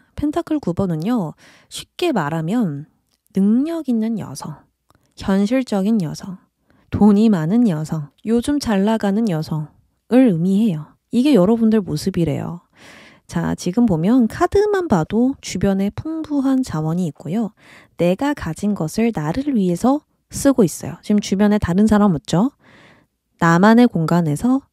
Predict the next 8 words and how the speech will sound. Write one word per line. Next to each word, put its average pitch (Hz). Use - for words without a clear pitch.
내가 165
좋아하는 180
것들을 170
하고 185
또 226
나를 180
위해서 170
쓰면서 190